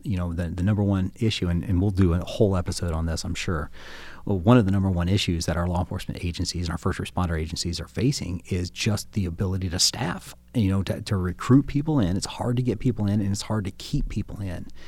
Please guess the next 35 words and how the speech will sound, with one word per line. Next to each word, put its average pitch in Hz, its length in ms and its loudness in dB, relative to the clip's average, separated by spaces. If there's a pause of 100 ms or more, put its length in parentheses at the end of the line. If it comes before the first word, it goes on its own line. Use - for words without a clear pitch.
(340)
And 98 180 4
it's 92 120 -2
such, - 340 0 (100)
again, 92 220 -2
it's - 120 -10
such - 260 -2
a 101 40 2
noble, 98 460 0
it's - 80 -8
such - 200 -4
an - 60 -10 (120)
honorable 98 380 0
profession. - 840 -4 (400)
Uh, 87 260 2
we 98 180 4
need 98 160 4
to 90 60 2
make 87 200 0
sure 98 160 -4
that 87 80 -4
we're 95 120 -2
doing 90 500 -2 (200)
everything 104 420 2
we 92 120 -2
can 82 540 -6 (120)
to, 82 200 -6
to - 160 -6
help - 280 -6
those 80 200 -6
agencies 85 720 -6 (160)
get 87 160 0
the 82 80 -4
people 80 260 -6
that 73 220 -6
they, 85 160 -2